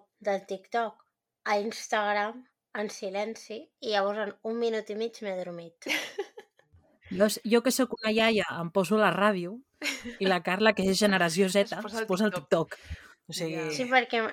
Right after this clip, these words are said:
Speaker 1: és per anar a dormir, em va bé per anar a dormir el TikTok.
Speaker 3: Va bé per anar a dormir. Se suposa que la llum del mòbil no et va gaire bé pels ulls per anar
Speaker 1: No,
Speaker 3: a dormir.
Speaker 1: però és que si no po-, tinc algo, en plan, si no estic mirant algo, em poso a pensar i llavors no puc dormir.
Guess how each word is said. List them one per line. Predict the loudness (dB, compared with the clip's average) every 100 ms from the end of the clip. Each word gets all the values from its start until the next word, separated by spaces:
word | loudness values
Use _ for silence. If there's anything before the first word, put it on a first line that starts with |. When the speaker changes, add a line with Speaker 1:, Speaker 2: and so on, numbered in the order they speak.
| -2
Speaker 1:
és | -4 -4 -10 -18 -2
per | 0
anar | 0 0 -2
a | -4
dormir, | -6 -8 -10 -12
em | -8
va | -2 -2
bé | -2
per | -4
anar | -4 -4
a | -6
dormir | -8 -12
el | -14
TikTok. | -14 -16 _ -20 _ _ _
Speaker 3:
Va | -14 -10 -10
bé | -8 -10
per | -10 -16
anar | -14
a | -12
dormir. | -14 -16 -16
Se | -16 -12
suposa | -8 -6
que | -4
la | -4
llum | -6 -10
del | -10 -10
mòbil | -8 -8 -10 -12
no |
et | -14
va | -14
gaire | -12 -12 -12
bé | -12 -12
pels | -14 -14
ulls | -16 -16
per | -12 -4
anar |
Speaker 1:
No, | 0 2
Speaker 3:
a | 2
dormir. | 0
Speaker 1:
però | 0 -2
és | -4 -8
que | -8
si | -6 -4
no | -4 -4
po-, | -2 -4
tinc | -2 -2 0 2
algo, | 2 0 -2
en | -4 -4
plan, | -6
si | -8 -10
no | -12
estic | -10 -6
mirant | -4 -2 -2 -2
algo, | -4 -4 -4 -4 -6 _ _ _ -10
em | -8 -8 -4
poso | -2 0 0
a |
pensar | -2 -4 -4 -2 -2
i | 0
llavors | -2 -4 -6
no | -10 -12
puc |
dormir. | -14 -16 -18